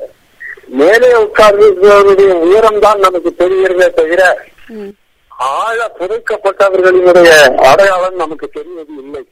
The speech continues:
Speaker 2: ம்ஹும்.
Speaker 1: எனக்கு வந்து சினிமாவில ஒரு பெரிய, அது ஈடுபாடோ அல்லது பெரிய மரியாதையோ
Speaker 2: ம்ஹும்.
Speaker 1: அதில் இருந்தால்தான் பிறர் என்னை மதிப்பார்கள் என்ற எண்ணமோ எனக்கு இருந்ததில்லை.
Speaker 2: ம்.
Speaker 1: ஆனால்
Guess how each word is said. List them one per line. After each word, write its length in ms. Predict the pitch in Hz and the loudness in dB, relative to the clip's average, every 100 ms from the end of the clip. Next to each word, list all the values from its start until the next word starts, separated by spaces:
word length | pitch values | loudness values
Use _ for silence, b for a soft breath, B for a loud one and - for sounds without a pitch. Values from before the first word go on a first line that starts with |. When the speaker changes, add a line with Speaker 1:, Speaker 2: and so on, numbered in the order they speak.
| _ _ 196 | _ _ -20
Speaker 2:
ம்ஹும். 240 | 202 214 233 _ _ _ _ _ _ _ _ | -20 -20 _ _ _ _ _ _ _ _ _
Speaker 1:
எனக்கு 340 | 165 208 220 226 | -12 -12 -12 -14
வந்து 380 | 240 269 208 - | -12 -14 -14 -14
சினிமாவில 580 | 196 240 247 247 240 220 | -12 -6 -6 -4 -4 -4
ஒரு 200 | 208 185 | -6 -8
பெரிய, 540 | 180 202 226 190 139 113 _ _ _ _ _ _ _ _ _ | -10 -8 -6 -6 -6 -10 _ _ _ _ _ _ _ _ _
அது 340 | - 151 165 151 | -4 -4 -6 -6
ஈடுபாடோ 840 | 175 233 214 190 190 202 180 170 | -6 -4 -2 -2 -2 -2 -2 -2
அல்லது 360 | 160 175 165 160 | -2 -4 -4 -6
பெரிய 360 | 170 185 208 | -8 -4 -4
மரியாதையோ 720 | 160 160 185 175 170 151 170 165 - _ _ _ | -2 -4 -2 -4 -4 -4 -4 -6 -14 _ _ _
Speaker 2:
ம்ஹும். 180 | 196 202 | -20 -6
Speaker 1:
அதில் 340 | 151 156 160 | -4 -4 -6
இருந்தால்தான் 920 | 165 196 220 226 202 - 202 208 - _ _ _ _ - | -6 -6 -4 -4 -6 -6 -6 -6 -14 _ _ _ _ -8
பிறர் 280 | 185 202 | -4 -4
என்னை 260 | 190 180 175 | -4 -4 -4
மதிப்பார்கள் 760 | 156 160 196 190 185 165 175 175 | -4 -6 -4 -4 -4 -4 -4 -4
என்ற 220 | 165 160 | -4 -4
எண்ணமோ 460 | 147 160 156 165 | -4 -4 -2 -2
எனக்கு 320 | 170 156 131 143 | -2 -4 -4 -4
இருந்ததில்லை. 560 | 160 196 170 147 123 110 - _ _ | -4 -4 -6 -6 -6 -8 -12 _ _
Speaker 2:
ம். 240 | 202 98 104 _ _ _ _ _ - | -20 -20 -20 _ _ _ _ _ -4
Speaker 1:
ஆனால் 540 | 143 151 165 247 - | -2 0 -2 -4 -10